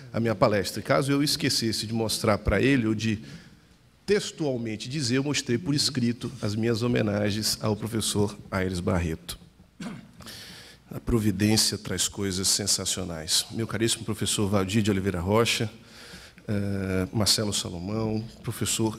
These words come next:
Eduardo Botalo, minhas especiais saudações, é uma felicidade vê-lo aqui. Eh, professor Estevão Horvath, Eduardo Soares de Mello, todos os senhores,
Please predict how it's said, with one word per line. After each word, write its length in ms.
Eduardo 440
Botalo, 420
minhas 200
especiais 640
saudações, 800
é 60
uma 100
felicidade 720
vê-lo 360
aqui. 400
Eh, 200
professor 420
Estevão 420
Horvath, 500
Eduardo 380
Soares 320
de 100
Mello, 560
todos 400
os 100
senhores, 880